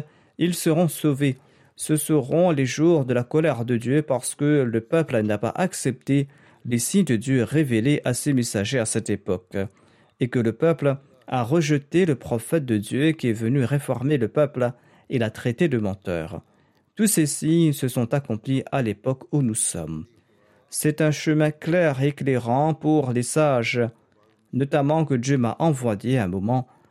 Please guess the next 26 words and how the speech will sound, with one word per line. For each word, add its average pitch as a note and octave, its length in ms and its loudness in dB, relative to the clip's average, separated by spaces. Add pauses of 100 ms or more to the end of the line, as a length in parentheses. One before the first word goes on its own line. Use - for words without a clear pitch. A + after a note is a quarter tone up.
(140)
où A#2+ 140 -2
tous F3 140 0
les C3+ 120 2
signes E3+ 380 2
du A#2+ 80 0
Saint-Coran D3 680 0
sont A#2 320 -2
apparus B2+ 680 -2
en G2 180 -2
ma D3 140 2
faveur. D#2 640 -8 (1800)
L'histoire B2+ 440 -2
témoigne A#2+ 480 0
que B2+ 140 -2
ces A2+ 160 -2
signes E3+ 320 0
se B2+ 140 -2
sont D#3 220 -2
accomplis D3 560 -2
à B2 60 2
l'époque C#3 360 -2
du B2 100 -2
Messie A#2 280 -2
premier B2+ 260 -4
alayhi A#2 160 0
salam, C#3 400 0